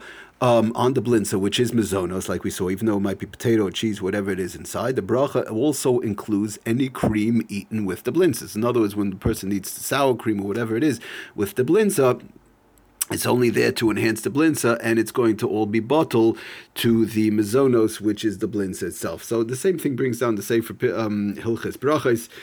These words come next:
um, from Rabadna. He says like this, Lamaisa also, when it comes to a blinzas, that it will be regular mazonos on the blinza with whatever the filling you have over there. And if one eats sour cream, he says also the same thing. The sour cream eaten to enhance,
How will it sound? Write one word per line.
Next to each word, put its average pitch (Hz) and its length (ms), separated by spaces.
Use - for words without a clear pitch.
um, 107 240
from 92 160
Rabadna. 104 420
He 110 80
says 107 240
like 98 160
this, 117 180
Lamaisa 107 400
also, 131 380
when 110 220
it 101 60
comes 104 240
to 98 80
a 90 40
blinzas, 127 540
that 110 520
it 107 40
will 113 120
be 110 120
regular 117 340
mazonos 127 580
on 120 100
the 117 80
blinza 117 380
with 104 220
whatever 104 320
the 92 60
filling 107 340
you 95 80
have 139 240
over 120 180
there. 113 300
And 113 320
if 113 120
one 135 140
eats 131 160
sour 127 320
cream, 151 220
he 151 80
says 185 240
also 175 200
the 175 60
same - 240
thing. 143 180
The 107 80
sour 151 320
cream 131 360
eaten 143 380
to 143 200
enhance, 123 720